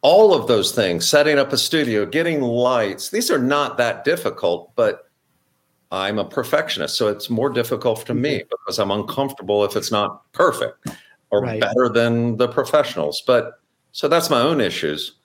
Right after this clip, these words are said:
Speaker 1: But you know, it's funny, all those, let's just say making content. Um, I was, met a,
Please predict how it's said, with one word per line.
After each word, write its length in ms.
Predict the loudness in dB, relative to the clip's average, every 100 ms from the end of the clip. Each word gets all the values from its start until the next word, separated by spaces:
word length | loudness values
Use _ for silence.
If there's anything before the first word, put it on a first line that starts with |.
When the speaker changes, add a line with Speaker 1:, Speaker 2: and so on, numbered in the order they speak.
| _ _ _ _ _
Speaker 1:
But 180 | -4 0
you 80 | 2
know, 200 | 2 2
it's 160 | 0 0
funny, 320 | -2 -2 -2
all 280 | 0 2 4
those, 220 | 2 0
let's 220 | 0 2 0
just 200 | 0 0
say 140 | 0
making 340 | 0 -4 -6
content. 540 | -6 -8 -8 -10 -12 -14 _
Um, 440 | -6 -4 -4 -6 -10 _ _ -8
I 180 | -4 0
was, 480 | 2 2 0 -4 -8 _ _ _ _ _ _ _ _ -20 -20 _ -20 -20 -6
met 240 | 0 2
a, 220 | 2 -2